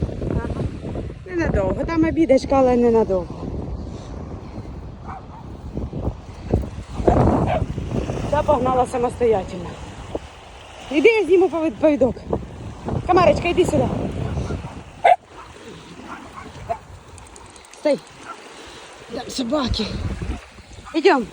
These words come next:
Давай. Ідем. Молодець. Скажи, отак, Мотя, надо плавати. Отак. Отак.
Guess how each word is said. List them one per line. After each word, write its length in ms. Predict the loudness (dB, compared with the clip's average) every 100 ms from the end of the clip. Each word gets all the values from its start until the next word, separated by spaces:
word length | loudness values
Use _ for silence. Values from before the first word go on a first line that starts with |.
| -12 -16 -16 -20 -20 -18 -18 -2
Давай. 180 | 4 4 2 -8 -12 -12 -12 -14 -12 -6
Ідем. 240 | -2 -2 -2 -6 -10 -8 -8 -8 -8 -8 -8 -2
Молодець. 640 | 4 6 6 4 0 -4 -8 -8 -8 -8 -10 -8 -4
Скажи, 200 | 0 6
отак, 380 | 6 8 4 4
Мотя, 300 | -2 0 0
надо 220 | 2 0
плавати. 400 | 0 -2 -4 -4
Отак. 220 | 0 2 0 -2 -10 -12 -14 -16 -16 -16 -14 -14 -12 -12 -14 -14 -12 -12 -10 -12 -12 -12 -10 -8 -8 -6 -6 -8 -12 -10 -10 -12 -14 -14 -10
Отак. 220 | -6 -4